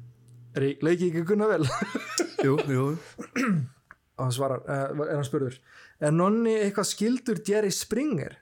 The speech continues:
Speaker 1: sem er með þættir sem sýndir eru á Sýn?“
Speaker 2: Já.
Speaker 1: „Já, já, já, Jerry Springer er vestur Íslendingur og þeir eru náfrændur. Þeir vita þetta ekki margir ennþá, en þetta er alveg satt.“ <laughs> „Finnst Nonna þá ekki að fólk eigi ekki að,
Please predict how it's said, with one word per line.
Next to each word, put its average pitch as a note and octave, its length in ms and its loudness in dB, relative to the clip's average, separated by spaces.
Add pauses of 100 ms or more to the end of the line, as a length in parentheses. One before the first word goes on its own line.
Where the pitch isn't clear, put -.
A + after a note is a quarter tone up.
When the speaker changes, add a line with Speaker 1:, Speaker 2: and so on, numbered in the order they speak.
(140)
Speaker 1:
sem D3+ 200 0
er D3+ 60 0
með D3+ 200 0
þættir F3 320 -2
sem C3+ 120 -2
sýndir D#3+ 280 -2
eru D3 80 2
á C3 80 -4
Sýn?“ C3+ 360 0
Speaker 2:
Já. - 160 -2 (640)
Speaker 1:
„Já, D3+ 320 4 (160)
já, D4+ 180 4
já, E3+ 300 2
Jerry A3 180 2
Springer B3+ 560 0
er F3 180 2
vestur A#3+ 380 0
Íslendingur A#3 640 2
og C3+ 80 0
þeir E3 200 2
eru D#3 200 2
náfrændur. G3+ 760 2 (460)
Þeir D3+ 160 2
vita G#3+ 260 4
þetta G#3 220 2
ekki G3 160 0
margir A3 300 2
ennþá, A#3+ 320 2 (180)
en C#3 140 -2 (380)
þetta D3 160 0
er E3 80 2
alveg A3+ 220 4
satt.“ - 500 -4 (460)
<laughs> - 200 -12 (1000)
„Finnst F3 240 2
Nonna G#3 260 0
þá A#3 100 0 (120)
ekki G#3 180 0
að F#3 120 0
fólk G#3 280 -2
eigi G3+ 280 2
ekki F#3+ 160 -2
að, F#3 180 2